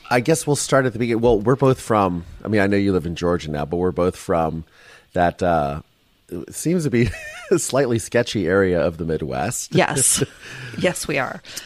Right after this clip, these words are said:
Speaker 1: Uh, um, Ohio, Indiana, Michigan area, um, tri-state area. And I don't know why things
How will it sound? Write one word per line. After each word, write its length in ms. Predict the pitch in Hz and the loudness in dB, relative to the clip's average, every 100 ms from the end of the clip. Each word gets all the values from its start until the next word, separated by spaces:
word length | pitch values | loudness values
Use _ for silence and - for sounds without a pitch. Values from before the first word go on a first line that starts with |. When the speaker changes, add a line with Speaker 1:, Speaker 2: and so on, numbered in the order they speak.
| - | -4
Speaker 1:
Uh, 120 | 76 - - | -2 0 2
um, 580 | 117 117 113 110 107 - | 4 6 6 4 0 0
Ohio, 1000 | 110 104 101 101 107 104 104 101 98 98 | 2 4 6 4 6 6 6 6 6 4
Indiana, 1200 | 90 98 107 104 101 98 95 95 92 90 90 85 - | 2 0 2 4 6 6 6 4 4 2 0 -2 -4
Michigan 720 | 92 95 - 87 90 87 95 | -2 -2 -2 -2 0 0 -2
area, 640 | 82 80 80 80 95 110 _ | 0 0 2 0 -2 -4 _
um, 480 | 98 104 107 104 104 - - | 2 4 4 2 -2 -10 -12
tri-state 500 | - 110 107 - 95 | 2 4 4 2 2
area. 380 | 80 78 82 110 - _ _ _ _ _ _ _ - | 2 2 0 -2 -8 _ _ _ _ _ _ _ -14
And 100 | 78 | -4
I 20 | |
don't 160 | 98 113 | 0 2
know 80 | 101 | 2
why 300 | 76 90 95 | 2 0 0
things 640 | - 90 87 87 78 | -2 -2 -2 -4 -6